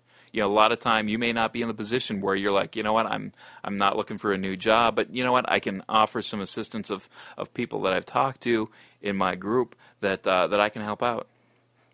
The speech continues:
And the more that you can help those, uh, executive recruiters out,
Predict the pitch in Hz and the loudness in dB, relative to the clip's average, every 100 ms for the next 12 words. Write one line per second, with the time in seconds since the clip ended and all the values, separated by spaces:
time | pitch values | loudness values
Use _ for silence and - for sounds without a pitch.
0 | _ 110 104 104 110 131 127 113 107 110 | _ 0 2 0 0 0 0 -4 -4 -6
1 | 98 101 - 101 101 98 - - - _ | -4 -4 -2 0 0 0 -6 -12 -20 _
2 | - 95 - 92 107 - 98 95 - 101 | -2 -2 -2 -6 -4 -2 -4 -6 -4 -4
3 | 98 90 90 90 | -4 -2 -2 -2